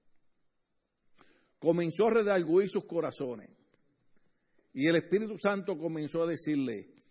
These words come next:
Ustedes están acusando a esa mujer de adulterio y quieren, eh, hacer broma sobre este Mesías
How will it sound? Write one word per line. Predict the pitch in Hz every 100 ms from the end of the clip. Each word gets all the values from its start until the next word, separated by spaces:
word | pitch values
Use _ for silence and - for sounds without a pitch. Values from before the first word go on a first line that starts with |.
| _ _ _
Ustedes | 156 139 - 165 185 202 202 196 175 - _ _ _
están | 135 120 - 151 170 185 180
acusando | 143 123 139 117 - 160 180 175 165 -
a | 117
esa | 147 175 - 165
mujer | 131 120 156
de | 160 156
adulterio | 139 123 - 170 143 117 113 - _ _ - -
y | 151 131
quieren, | - 143 185 214 208 180 - _
eh, | 165 156 147
hacer | 139 131 190 202
broma | 151 185 214 208 180
sobre | 170 156 160 185
este | - 214 196
Mesías | 175 147 - 208 214 180 143 139